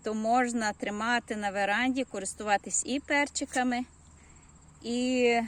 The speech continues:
крас-, і любуватись. І ще поряд один, щоб його не лишати. Ось він такий: чорна оливка. Теж гарний, теж своєобразний такий. Плоди більш округлі, листя чорне зовсім.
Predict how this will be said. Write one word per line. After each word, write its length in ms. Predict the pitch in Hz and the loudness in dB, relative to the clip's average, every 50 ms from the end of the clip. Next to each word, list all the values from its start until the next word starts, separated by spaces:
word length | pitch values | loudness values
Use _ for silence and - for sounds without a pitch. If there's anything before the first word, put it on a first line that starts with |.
| - - - - | -4 -12 -12 -6
крас-, 240 | - 214 214 - - - | -6 -4 -2 -2 -2 -2
і 100 | - 269 | 0 2
любуватись. 760 | 285 294 247 196 185 175 185 180 - - - - - - - - - - - - - - - - - - - - | 2 2 2 0 -2 -4 -4 -4 -4 -6 -8 -8 -8 -8 -8 -12 -16 -20 -20 -20 -20 -20 -20 -20 -20 -20 -12 -8
І 120 | 440 403 | -6 -4
ще 200 | - - - 320 | -2 0 0 0
поряд 360 | 277 - 302 269 247 240 226 - | 2 4 4 4 6 4 4 2
один, 340 | - 226 214 208 277 294 285 | 0 -2 0 0 0 2 2
щоб 200 | - - 247 208 | 0 -2 -4 -2
його 200 | 220 220 220 220 | -2 -2 -2 -2
не 160 | 220 214 202 | -2 -2 0
лишати. 600 | 196 190 190 - - 247 262 262 262 - 214 185 - | 0 0 0 0 0 0 0 0 0 -2 -4 -4 -2
Ось 340 | - 208 214 202 196 - - | 0 0 0 0 0 -2 -6
він 160 | 190 196 180 | -8 -8 -8
такий: 460 | - 196 185 - - 247 277 302 320 - - - - - - - - | -6 -8 -8 -4 -2 0 0 0 -2 -4 -8 -16 -20 -20 -20 -12 -2
чорна 440 | - - 277 277 254 254 247 233 220 | 2 4 4 4 4 4 4 4 4
оливка. 460 | 202 185 170 160 - - - 180 196 - - - - - - - - - - - - - - - - | 4 4 2 0 -2 -6 -14 -14 -14 -16 -18 -20 -20 -20 -20 -20 -20 -20 -20 -20 -20 -20 -20 -8 -4
Теж 220 | - 571 523 453 392 | -2 -2 -2 -2 -2
гарний, 440 | 381 381 330 302 285 277 262 262 254 - - - - - - - - - - - - - - - - - - - - | -2 -2 -2 -2 -2 -2 -2 -4 -6 -10 -14 -20 -20 -20 -20 -20 -20 -20 -20 -20 -20 -20 -20 -20 -20 -20 -20 -12 -6
теж 220 | - 339 381 392 - | -4 -4 -2 -2 -2
своєобразний 1000 | - - 285 285 262 262 254 226 202 220 226 226 226 220 226 226 226 240 220 | -4 -2 0 2 2 4 2 2 0 0 2 2 2 2 2 0 -2 -4 -6
такий. 420 | 202 - 214 - - 226 233 233 - - - - - - - | -6 -6 -8 -6 -4 -4 -4 -4 -6 -10 -18 -20 -20 -6 0
Плоди 320 | 233 247 254 240 320 359 | 2 2 2 2 2 0
більш 340 | 277 220 214 202 190 - - | 0 0 -2 -2 0 -2 -2
округлі, 720 | 190 - - 220 208 226 254 285 277 233 247 247 233 240 247 - - - - - - - - | -4 -6 -4 -2 0 0 0 0 0 0 -2 -2 -2 -2 -4 -8 -16 -20 -20 -20 -18 -8 -2
листя 560 | 220 240 285 294 269 247 - - - 254 240 | 2 2 4 4 4 4 4 4 4 2 0
чорне 600 | - - - 262 247 247 233 226 220 226 220 214 | 0 0 2 2 4 4 4 2 0 -2 -4 -4
зовсім. 640 | 196 208 220 220 220 208 202 - - 220 208 214 | -2 -2 -2 -4 -4 -4 -4 -4 -4 -4 -6 -8